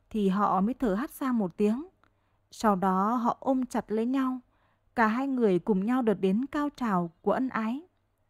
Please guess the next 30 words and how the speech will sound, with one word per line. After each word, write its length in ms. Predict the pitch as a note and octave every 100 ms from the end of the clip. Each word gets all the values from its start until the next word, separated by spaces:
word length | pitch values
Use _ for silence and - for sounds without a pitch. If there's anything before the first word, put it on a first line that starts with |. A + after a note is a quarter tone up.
| _ _ _ _ _ _
Ông 200 | A3 G3+
Đại 340 | G3+ E3+ F#3 F3+
hôn 220 | G3 A#3
lên 140 | A3+
trán 340 | G#3 G#3+ F#3+ B3+
bà 80 | A#3+
ấy. 420 | G3 G3+ C4 F#4+ _ _ _ _ _ _ _ _ _ _ -
Khi 260 | A#3+ G#3+
sự 220 | - A#3+
thăng 240 | - A3 G#3+
hoa 220 | A3+ G#3
đi 180 | A3 A3
qua, 340 | A3+ G#3+ G#3 - _ _ _ _
cả 120 | A#3+
hai 140 | A3+ C4+
người 200 | B3 F#3+
ôm 260 | - C4
chặt 220 | C4 A3+ G#3+
lấy 100 | A#3+
nhau 380 | C4 C4 C4 B3 -
cùng 300 | A3+ F#3+ F3+
chìm 260 | - G3+
vào 120 | F3+ F#3
giấc 260 | E4+ -
ngủ. 320 | B3+ A3 D#3+ - _ _ _ _ _ _ _ -
Bà 120 | G3
Nhài 420 | F#3 F#3 F3+ F3+
vẫn 280 | E3 G3 C#4
lo 140 | C4 A3
sợ 400 | - G#3 F3+